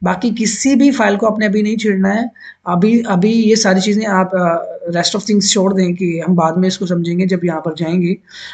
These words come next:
अभी, अ, ये जो इसका कोड है मेन डॉट डार्ट का, इसके अंदर हम चेंजिंग करेंगे, इसके अंदर हम अपना code लिखेंगे, widgets लिखेंगे। ठीक है, ये साथ में आपको कुछ mobile नज़र आ रहा होगा, ये mobile कैलकुलेटर होता है, ये एक, अ, virtual device है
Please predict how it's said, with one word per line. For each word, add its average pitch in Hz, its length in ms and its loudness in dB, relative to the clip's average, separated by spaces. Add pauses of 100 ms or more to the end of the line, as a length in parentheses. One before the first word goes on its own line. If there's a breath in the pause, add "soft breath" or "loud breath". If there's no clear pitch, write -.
(160 loud breath)
अभी, 208 540 0
अ, 160 300 -6
ये 185 280 4
जो 233 440 4
इसका 190 320 -2
कोड 196 460 0
है 175 160 0
मेन 175 220 0
डॉट 196 160 0
डार्ट 151 300 -4
का, 190 160 -6
इसके 208 240 -2
अंदर 190 180 2
हम 196 100 2
चेंजिंग 170 300 -2
करेंगे, 170 280 0
इसके 185 180 0
अंदर 180 120 0
हम 165 60 -6
अपना 170 240 -6
code 160 260 -4
लिखेंगे, 165 340 -4
widgets 170 420 -4
लिखेंगे। 139 340 -18
ठीक 180 240 -10
है, 175 80 -10 (400 loud breath)
ये 214 60 2
साथ 196 260 0
में 208 80 -2
आपको 202 180 -2
कुछ 208 200 -2
mobile 175 260 0
नज़र 185 180 0
आ 190 60 2
रहा 185 100 0
होगा, 185 160 0
ये 190 200 2
mobile 175 300 0 (240)
कैलकुलेटर 160 480 -4
होता 190 240 0
है, 226 140 -2 (380 loud breath)
ये 180 100 2
एक, 208 160 -4
अ, 160 480 -2 (420)
virtual 180 380 2
device 175 480 0
है 180 180 -6